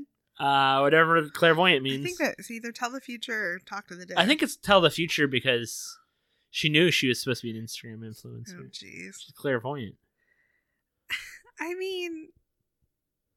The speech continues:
Speaker 2: that's so weird.
Speaker 1: Would you be an Instagram influencer if you could be?
Speaker 2: Um, I mean, I like doing it for the Disney stuff that I do. Like, I
Speaker 1: Yeah.
Speaker 2: like that part of it.
Speaker 1: Yeah.
Speaker 2: And I would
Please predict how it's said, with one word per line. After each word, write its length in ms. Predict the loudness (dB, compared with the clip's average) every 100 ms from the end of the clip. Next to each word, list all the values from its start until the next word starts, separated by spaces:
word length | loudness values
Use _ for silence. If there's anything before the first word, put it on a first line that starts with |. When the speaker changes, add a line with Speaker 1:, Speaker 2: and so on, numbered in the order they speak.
| _ -6
Speaker 2:
that's 380 | -6 -6 -10 -8
so 180 | -12 -12 -14
weird. 560 | -16 -12 -8 -8 -8 -10 -12 _ _ _
Speaker 1:
Would 240 | 4 4
you 80 | 4
be 120 | -2
an 80 | -2
Instagram 460 | -4 -8 -8 -6 -4 -6
influencer 460 | -8 -8 -6 -4
if 100 | -2
you 80 | -4
could 200 | 2 2
be? 280 | 2 -6 -10 _ _ _ _ _ _ _ _ -8
Speaker 2:
Um, 520 | -2 0 0 -2 -6 -14 -6
I 80 | -2
mean, 140 | 2
I 100 | 2
like 260 | 4 2 0
doing 240 | -2 -2
it 160 | -4 -2
for 120 | -2
the 120 | -2
Disney 360 | -4 -4 -4 -10
stuff 260 | -10 -10 -10
that 80 |
I 120 | -12 -8
do. 360 | -8 -10 -12 _ _ -6
Like, 100 | -4
I 60 |
Speaker 1:
Yeah. 60 | 0
Speaker 2:
like 200 | -2 -2
that 220 | -2 -2
part 200 | -2 -4
of 140 | -4 -10
it. 180 | -12 -12
Speaker 1:
Yeah. 340 | -12 -14 -14 -20 _ _
Speaker 2:
And 140 | -6 -4
I 100 | -4
would 200 | -8